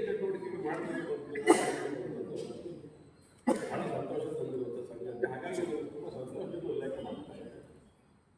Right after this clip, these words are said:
ಅರವತ್ತೆಂಟು ಥರದ ಚಟುವಟಿಕೆ ಅಂತ ಹೇಳಿದೆ. ಸುಮಾರು ನಾಲ್ಕೂವರೆಯಿಂದ ಐದು ಸಾವಿರ ಕಲಾವಿದರು ಈ ಒಂದು ದಸರಾದಲ್ಲಿ ಪಾಲ್ಗೊಳ್ಳುವಂಥ ಒಂದು ವೈಭವ ಇದ್ದಿಲ್ಲ.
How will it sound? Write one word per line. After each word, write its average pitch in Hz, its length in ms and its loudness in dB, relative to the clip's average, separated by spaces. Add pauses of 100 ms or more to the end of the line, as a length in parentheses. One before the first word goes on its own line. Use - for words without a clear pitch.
(460)
ಅರವತ್ತೆಂಟು 190 800 12
ಥರದ 196 220 8 (100)
ಚಟುವಟಿಕೆ 180 580 4
ಅಂತ 175 160 2
ಹೇಳಿದೆ. 143 280 6 (1080)
ಸುಮಾರು - 260 12 (100)
ನಾಲ್ಕೂವರೆಯಿಂದ 190 800 10 (100)
ಐದು 190 140 12 (140)
ಸಾವಿರ 196 380 8 (120)
ಕಲಾವಿದರು 156 560 6 (1200)
ಈ 185 100 12
ಒಂದು 214 220 12
ದಸರಾದಲ್ಲಿ 196 600 10
ಪಾಲ್ಗೊಳ್ಳುವಂಥ 170 560 4 (120)
ಒಂದು 147 260 2 (360)
ವೈಭವ 180 500 12
ಇದ್ದಿಲ್ಲ. 117 280 -2